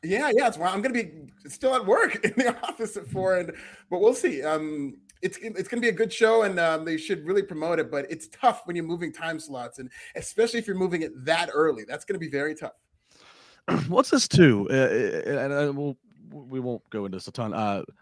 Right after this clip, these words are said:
Speaker 2: uh, it, is there gonna be, is there a merger going on that I've missed that's getting ready to happen that I've seen people talk about? There's a T V merger that, like, that might, that, that people that are speculating, could this harm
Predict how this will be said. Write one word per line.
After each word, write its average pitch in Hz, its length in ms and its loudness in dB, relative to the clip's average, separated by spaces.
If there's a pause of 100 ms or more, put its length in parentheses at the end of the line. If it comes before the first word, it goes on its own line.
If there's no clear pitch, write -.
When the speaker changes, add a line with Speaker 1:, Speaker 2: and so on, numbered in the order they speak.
(920)
Speaker 2:
uh, 98 40 -10 (200)
it, 110 320 -6 (220)
is 123 100 -2
there 170 80 4
gonna 311 200 4
be, - 60 4
is 131 60 4
there 202 100 8
a 220 60 6
merger 175 340 10
going 180 220 4
on 175 160 6
that 160 80 4
I've 147 160 6
missed 147 220 2
that's 135 140 -4
getting 147 120 -6
ready 147 140 2
to 123 40 2
happen 139 280 0
that 123 100 2
I've 113 100 2
seen 180 140 0
people 170 160 -2
talk 156 160 2
about? 143 140 -2
There's 110 120 -4
a 110 60 -4
T - 200 -4
V 143 120 0
merger 101 260 -2
that, 95 100 -4
like, 104 180 -8
that 107 100 -10
might, 107 220 -6
that, 107 140 -10
that 104 120 -12
people 147 180 -8
that 131 60 0
are 110 60 -4
speculating, 123 360 0
could 107 120 -8
this 110 120 -2
harm 110 380 0